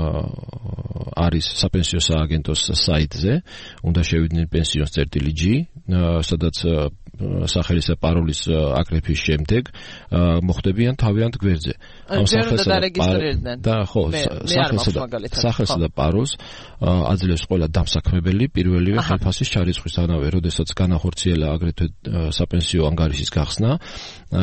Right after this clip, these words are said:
Speaker 1: ყველა დამსაქმებელს გამოუჩნდა იქ, იმავე გვერდზე გამოუჩნდა დამსაქმებელს
Speaker 2: მმ.
Speaker 1: მონაწილის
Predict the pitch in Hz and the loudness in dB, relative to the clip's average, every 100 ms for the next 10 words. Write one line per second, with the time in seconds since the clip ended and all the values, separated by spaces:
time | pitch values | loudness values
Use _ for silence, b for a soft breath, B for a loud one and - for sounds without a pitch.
0 | 90 92 104 87 87 - 87 - 92 135 | 2 2 2 2 0 -2 -4 -2 0 0
1 | - 98 92 95 98 - 92 98 117 147 | 0 0 2 4 2 2 0 2 2 0
2 | - - 95 - 107 92 98 98 98 90 | -4 -8 -8 -4 -2 0 2 2 2 2
3 | 82 95 87 90 117 113 92 90 87 - | 2 2 2 2 0 2 2 2 0 -2
4 | - 87 82 80 92 90 123 135 - - | 0 0 0 -2 0 2 0 0 -8 -14
5 | - 92 104 113 107 - 113 110 151 | -6 2 2 4 0 0 0 2 2